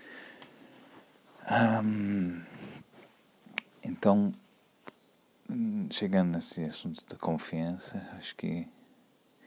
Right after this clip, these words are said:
isso foi um ponto muito importante pra gente, ah, de trabalhar a questão de confiança e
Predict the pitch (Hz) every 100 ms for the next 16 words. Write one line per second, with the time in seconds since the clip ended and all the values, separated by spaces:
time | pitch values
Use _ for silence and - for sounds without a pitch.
0 | - _ _ _ _ - 90 80 - -
1 | 92 85 82 80 82 80 - 82 80 -
2 | - 82 - 80 80 - 82 80 117 80
3 | - - 117 _ _ _ _ _ _ -
4 | - - - - - - _ _ _ _
5 | - 73 71 71 78 - 92 80 78 76
6 | 76 73 71 71 69 69 69 - - -
7 | - 76 - 73 69 69 69 69 69 78
8 | - - 67 67 - 73 71 69 - -
9 | 58 69 69 73 76